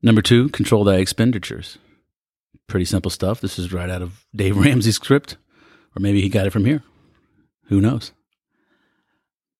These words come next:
Number three, make thy gold multiply. And there it is. Make your money work for you. Number four, guard thy treasures from loss.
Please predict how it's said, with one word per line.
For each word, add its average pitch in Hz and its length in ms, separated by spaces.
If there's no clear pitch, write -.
Number 131 220
three, 104 260
make 127 280
thy 127 160
gold 107 420
multiply. - 680
And 90 160
there 113 140
it 107 80
is. 87 160
Make 110 180
your 131 60
money 117 220
work 98 200
for - 120
you. 85 200
Number 107 160
four, - 300
guard 110 300
thy 107 140
treasures 101 440
from 98 220
loss. 87 420